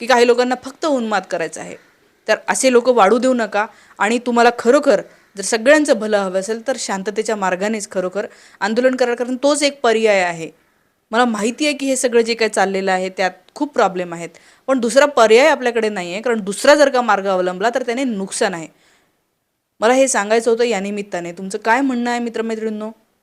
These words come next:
या घटनेबद्दल, कमेंट करून नक्की सांगा.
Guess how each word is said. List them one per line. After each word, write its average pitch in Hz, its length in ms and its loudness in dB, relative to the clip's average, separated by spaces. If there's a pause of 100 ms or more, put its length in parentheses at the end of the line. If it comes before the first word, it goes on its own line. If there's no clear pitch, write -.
(160)
या 190 80 -2
घटनेबद्दल, 202 580 -6 (320)
कमेंट 233 240 -2
करून 247 220 -2
नक्की 240 260 -6
सांगा. 220 320 -4